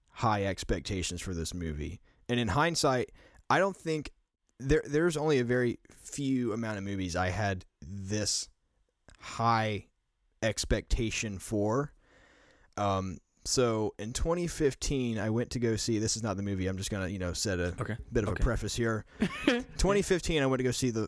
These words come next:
Speaker 1: The Force Awakens. And,
Speaker 2: Oh.
Speaker 1: um, I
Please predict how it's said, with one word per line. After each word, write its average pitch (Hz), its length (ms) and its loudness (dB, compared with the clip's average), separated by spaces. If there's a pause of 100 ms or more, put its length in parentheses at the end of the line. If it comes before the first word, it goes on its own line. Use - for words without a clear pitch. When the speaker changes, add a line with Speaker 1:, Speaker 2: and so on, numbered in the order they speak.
(140)
Speaker 1:
The 120 100 -4
Force 120 280 2
Awakens. - 600 -2 (880)
And, 120 540 2
Speaker 2:
Oh. 123 100 0
Speaker 1:
um, 107 360 0 (120)
I 131 440 2